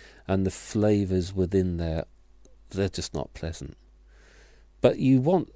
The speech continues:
a little bit of them to add more flavour to your whiskey. The other thing about this is that the copper itself, on a microscopic level,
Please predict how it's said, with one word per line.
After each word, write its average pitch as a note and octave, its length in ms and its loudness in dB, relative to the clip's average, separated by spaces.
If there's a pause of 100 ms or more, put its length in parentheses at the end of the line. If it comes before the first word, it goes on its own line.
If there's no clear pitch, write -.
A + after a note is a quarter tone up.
(240)
a C3+ 100 6
little D#3+ 340 2
bit D2+ 220 -4
of C2 180 -12
them A2 280 -6 (160)
to - 180 -2
add A2+ 200 0
more A2 220 2
flavour G#2 580 0 (180)
to B2 120 0
your B2+ 140 2
whiskey. - 560 -8 (1200)
The C3 180 8
other A#3 180 8
thing G#2+ 460 2 (320)
about G2 680 0
this D#2 320 -2
is A2 420 -2
that A#2+ 320 0 (1160)
the C3 100 4
copper - 540 -2
itself, - 1080 -2 (840)
on A2 120 2
a A2 60 6
microscopic - 840 -2
level, D#2 480 -4